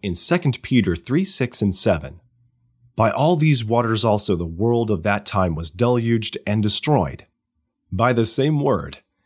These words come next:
the present heavens and earth are reserved for fire, being kept for the day of judgment and destruction of ungodly men. The law. After this, God established the law through Moses, which taught right from wrong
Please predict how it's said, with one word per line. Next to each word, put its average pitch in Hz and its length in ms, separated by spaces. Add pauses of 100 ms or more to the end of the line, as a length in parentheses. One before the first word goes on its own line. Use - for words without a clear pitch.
(180)
the 98 80
present 151 440
heavens 131 420
and 117 100
earth 90 360
are 104 120
reserved 107 500
for 139 220
fire, 101 560 (220)
being 160 280
kept 143 260
for 123 180
the 107 80
day 135 260
of 127 140
judgment 87 600
and 101 140
destruction 104 640
of 85 140
ungodly 101 520
men. 80 420 (1400)
The 120 140
law. 120 460 (680)
After 147 380
this, 92 440
God 127 200
established 127 720
the 87 80
law 95 380
through 107 240
Moses, 87 640 (140)
which - 240
taught 123 320
right 120 280
from 156 240
wrong 147 340